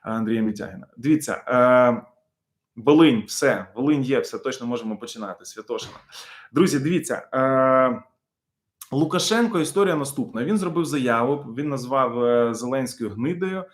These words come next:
а він назвав нашого президента так і почав погрозу, що, мовляв, ми зробили провокацію. Ну, він там не дає йому спокій цей збитий літак. Ну, збили і збили. Що ж ти переживаєш, старий пенсіонер?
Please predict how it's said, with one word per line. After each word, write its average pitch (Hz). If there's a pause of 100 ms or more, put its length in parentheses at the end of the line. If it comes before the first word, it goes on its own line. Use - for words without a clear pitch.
(300)
а 127
він 156
назвав 139
нашого 127
президента 165
так 196 (200)
і 196
почав 156
погрозу, 202
що, -
мовляв, 135
ми 156
зробили 123
провокацію. 120
Ну, 143
він 123
там 110
не 127
дає 131
йому 120
спокій 120
цей 117
збитий 120
літак. 127 (300)
Ну, 302
збили 156
і -
збили. 104
Що 135
ж 139
ти 139
переживаєш, 123
старий 120
пенсіонер? 143